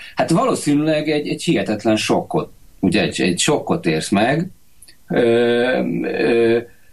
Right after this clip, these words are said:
azért valamennyire ekkor már az arab elitek szekulárisak,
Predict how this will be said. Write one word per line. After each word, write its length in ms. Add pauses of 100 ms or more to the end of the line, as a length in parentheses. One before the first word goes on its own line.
(240)
azért 280
valamennyire 720
ekkor 420
már 280
az 140
arab 260
elitek 440
szekulárisak, 1200